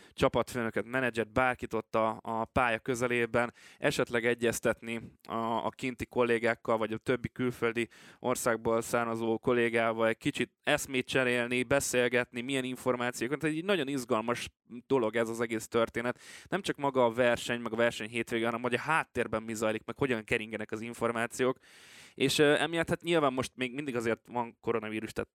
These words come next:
ne felejtsük el azt, hogy a járvány az, az nem múlt me-, el, csak ugye mérséklődött, meg hullámzik jobbra-balra, pláne, hogy érkezünk azért a télbe, megint így jó kérdés, hogy most náthás vagy, vagy covidos vagy, vagy mi, vagy szóval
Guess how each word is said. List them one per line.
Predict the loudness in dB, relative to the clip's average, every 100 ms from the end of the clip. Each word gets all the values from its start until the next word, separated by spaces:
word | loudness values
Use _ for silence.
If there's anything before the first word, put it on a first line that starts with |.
| _
ne | -4
felejtsük | 2 2 0 0
el | 0
azt, | 0 -2
hogy | 0 0 -2 -16 -10
a | 0
járvány | 2 2 0 -2
az, | -4 -6
az | -8 -10
nem | -4 -4
múlt | -4 -8 -4
me-, | -2 0 2
el, | 2 2
csak | 0 -6 -6 -14 _
ugye | -10 -4
mérséklődött, | 0 0 0 -2 0 2 2 0 -16 _ -20
meg | -18 -16 0
hullámzik | 2 2 0 -4 -2
jobbra-balra, | 0 0 2 4 4 4 0 -6 -20 -20 -20 _
pláne, | 4 4 2
hogy | 2
érkezünk | 2 2 -2 -6 -4
azért | 0 0 -2
a |
télbe, | -2 2 2 0
megint | -4 -6 -8 -8
így | -12 -6 -2
jó | -2
kérdés, | 0 0 0 -2
hogy | -4
most | -6 -8 -6
náthás | 0 0 2 0 2
vagy, | 0 2
vagy | 0 2
covidos | 0 2 2 0
vagy, | -2
vagy | -4
mi, | -4
vagy | -4 0
szóval | -2